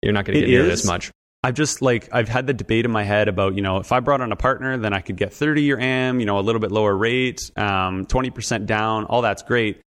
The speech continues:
Speaker 2: But if I do it with my, on my own, yeah, I don't get as favorable terms, but I get to keep a hundred percent of the
Speaker 1: Oh,
Speaker 2: cash flow
Speaker 1: no,
Speaker 2: and appreciation
Speaker 1: I, I'm
Speaker 2: and
Speaker 1: with
Speaker 2: all
Speaker 1: you
Speaker 2: that.
Speaker 1: there. So I don't currently have any partners
Speaker 2: Oh,
Speaker 1: in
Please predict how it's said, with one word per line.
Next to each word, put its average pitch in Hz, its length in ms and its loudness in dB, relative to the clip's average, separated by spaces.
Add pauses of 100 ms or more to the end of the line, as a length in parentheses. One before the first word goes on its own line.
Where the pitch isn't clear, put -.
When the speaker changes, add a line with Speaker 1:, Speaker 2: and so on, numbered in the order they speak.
(220)
Speaker 2:
But 107 80 0
if 107 120 0
I 117 80 2
do 120 120 0
it 113 40 0
with 110 160 -2
my, 98 140 0
on 107 200 -2
my 113 140 0
own, 123 240 -2
yeah, 156 180 2
I - 20 2
don't 143 140 -2
get 120 160 2
as 104 80 -4
favorable 104 460 0
terms, 117 480 0
but 98 180 0
I 95 60 0
get 95 100 -4
to - 80 -10
keep - 220 -6
a - 20 -6
hundred 95 160 -2
percent 95 340 -2
of 87 60 -4
the 90 140 0
Speaker 1:
Oh, 85 100 6
Speaker 2:
cash 92 140 4
flow 101 80 -2
Speaker 1:
no, 98 140 0
Speaker 2:
and 87 100 -6
appreciation 101 400 0
Speaker 1:
I, - 20 2
I'm 123 60 2
Speaker 2:
and 120 80 2
Speaker 1:
with 110 100 2
Speaker 2:
all 90 60 0
Speaker 1:
you 92 60 4
Speaker 2:
that. 90 80 2
Speaker 1:
there. 95 340 0
So - 180 0
I 120 140 2
don't 113 180 -4
currently 104 300 0
have 101 220 0
any 98 160 -2
partners 90 460 -2
Speaker 2:
Oh, 147 120 2
Speaker 1:
in - 60 2